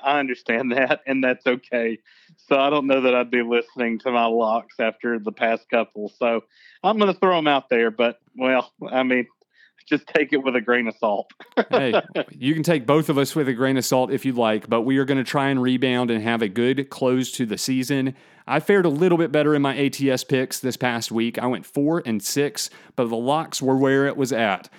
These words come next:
Speaker 2: I took L S U minus two and a half. That was an A T S lock. I took Purdue plus six and a half. I had Kansas State plus three and a half as a successful, the first successful in the history of the blackout, lock block, and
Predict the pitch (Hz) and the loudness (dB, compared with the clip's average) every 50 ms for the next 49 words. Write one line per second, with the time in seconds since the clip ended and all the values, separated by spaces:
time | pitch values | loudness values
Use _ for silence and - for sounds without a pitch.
0 | - _ - - 123 - 151 135 - - 151 151 156 147 - - 151 139 131 131 | -20 _ -8 -6 -4 -2 -2 -2 0 0 0 2 2 0 0 0 2 2 2 2
1 | 135 139 147 151 - - - 151 147 143 135 131 120 123 123 123 123 123 - - | 2 2 0 0 -2 -2 0 0 0 2 0 0 0 0 0 0 0 -2 -2 -4
2 | - 127 123 135 143 135 127 127 - - 131 123 - - 120 110 107 101 - 113 | -2 0 0 0 0 -2 -2 -2 -2 0 -2 -2 -2 -2 -2 -2 -2 -2 -4 -2
3 | 107 107 104 98 - - - - - - 110 101 - - 131 - - - 117 104 | -2 0 -2 -2 -6 -12 -20 -20 -12 -8 -8 -6 -4 -4 -6 -6 -4 -6 -6 -2
4 | 104 131 139 151 160 - - - 147 147 151 - - 151 147 - - 131 113 107 | 2 2 2 2 2 0 -2 -2 0 0 0 0 -2 -4 -4 -4 -4 -2 -2 -2
5 | 107 107 104 101 110 - - _ - - - - 107 101 104 117 120 120 110 101 | -2 -2 -2 -2 -4 -6 -10 _ -20 -20 -10 -8 -6 -4 0 0 0 0 0 -2
6 | - _ _ - - 127 143 156 165 165 170 147 - - 135 127 127 - - - | -6 _ _ -8 -2 0 0 0 0 0 -2 -2 -2 0 -2 -2 -2 -4 -2 0
7 | 143 160 160 - - - 151 151 151 156 147 139 135 131 131 127 127 - - 143 | 0 0 0 -2 -2 0 0 0 0 0 0 -2 0 0 0 0 0 -2 -4 -4
8 | 135 120 120 117 120 117 - - 139 - - - 170 165 160 160 - - 120 107 | -4 -2 0 0 -2 -2 -2 -4 -6 -6 -2 0 0 0 0 0 -2 0 0 0
9 | 113 - - - - _ - 135 127 - - 175 214 220 - - 147 131 - - | -2 -4 -6 -18 -14 _ -2 -2 -2 2 4 4 4 4 2 0 -4 -4 -2 0
10 | 135 117 110 - - 131 120 120 - - - 143 139 123 113 156 175 - - 156 | 0 -2 -2 -2 -2 0 0 0 -2 -4 -2 -2 0 0 0 0 0 0 0 0
11 | 143 120 117 107 107 110 104 101 - 117 113 113 - - - - _ - 123 131 | 0 0 0 0 0 0 -2 0 0 0 0 -2 -2 -6 -18 -18 _ -2 0 0
12 | 139 135 - - 107 143 156 156 143 117 120 - - - _ _ _ _ _ _ | 0 0 -2 -4 -2 0 2 2 2 0 -4 -8 -16 -20 _ _ _ _ _ _
13 | - 131 139 139 139 135 135 131 - | -4 0 2 2 4 4 2 2 0